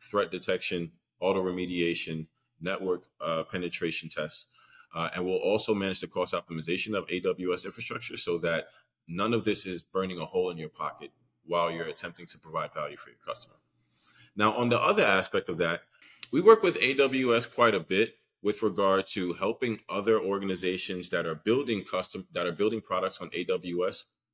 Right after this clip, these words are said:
place their product on the marketplace and co-sell with Amazon teams. And what we do as part of the accelerator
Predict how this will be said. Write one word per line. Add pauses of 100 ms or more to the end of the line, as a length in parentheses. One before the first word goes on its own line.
(500)
place
their
product
on
the
marketplace
and
co-sell
with
Amazon
teams. (420)
And
what
we
do
as
part
of
the
accelerator